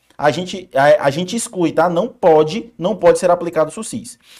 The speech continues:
De aliciação ou incitamento de violência contra superior, oficial de dia, de serviço, de quarto, sentinela, vigia, plantão, desrespeito a superior, insubordinação ou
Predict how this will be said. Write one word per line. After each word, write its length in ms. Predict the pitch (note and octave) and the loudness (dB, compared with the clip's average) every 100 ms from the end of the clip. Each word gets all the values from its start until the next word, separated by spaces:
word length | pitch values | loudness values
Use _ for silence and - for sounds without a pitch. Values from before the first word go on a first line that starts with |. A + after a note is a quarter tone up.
| - | -16
De 160 | C#3 A3 | 0 4
aliciação 1040 | A3+ A#3 A#3 A3+ - G#3 G3 - E3+ E3 | 4 4 0 -4 -2 2 2 0 -4 -2
ou 80 | E3 | 0
incitamento 720 | E3 D#3+ E3 F#3+ E3+ D#3 D3+ | -2 -6 -2 -2 0 -4 -6
de 340 | A#2+ G3+ B3 B3 _ _ _ _ _ _ - | -2 2 2 0 _ _ _ _ _ _ -10
violência 540 | C3+ G3 E3+ D#3+ D#3+ | 0 2 2 0 -4
contra 260 | D3 C#3 B2+ | -6 -6 -8
superior, 760 | A#2+ B2+ E3 D3+ C#3 C3 C3 - - | -8 -2 -2 -2 -4 -6 -8 -10 -4
oficial 520 | D3+ C#3 B2 C3+ C3 | -4 -4 -6 -2 -2
de 120 | F3+ | -4
dia, 320 | B2+ C3+ C#3 | -12 -8 -6
de 140 | A#2 A#2+ | -6 -8
serviço, 640 | G3 E3 A#2+ B2 B2 - _ _ _ | -6 -6 -6 -8 -10 -14 _ _ _
de 140 | D#3 | -14
quarto, 420 | F#3 E3 C#3+ C#3 | -4 2 2 0
sentinela, 640 | - C3+ C3+ E3 C#3 C3+ | -6 -8 -6 -2 2 2
vigia, 420 | C3 F#3 C3+ C3 C3+ | 0 -4 -8 -6 -4
plantão, 540 | E3+ F3+ F3+ C3+ C3+ _ _ _ | -4 -6 -2 -4 -4 _ _ _
desrespeito 680 | B2+ A#3 F#3+ F#3 F3+ D#3+ | 2 2 4 -2 -4 -4
a 40 | D#3 | -4
superior, 480 | D#3+ F#3 G3 F3+ G3 | -4 -4 0 0 -2
insubordinação 800 | F3+ F#3 F3+ F3 F3 E3+ E3+ E3 | -6 -6 -4 -4 -4 -6 -4 2
ou 360 | G3+ C4 C4 | 6 6 4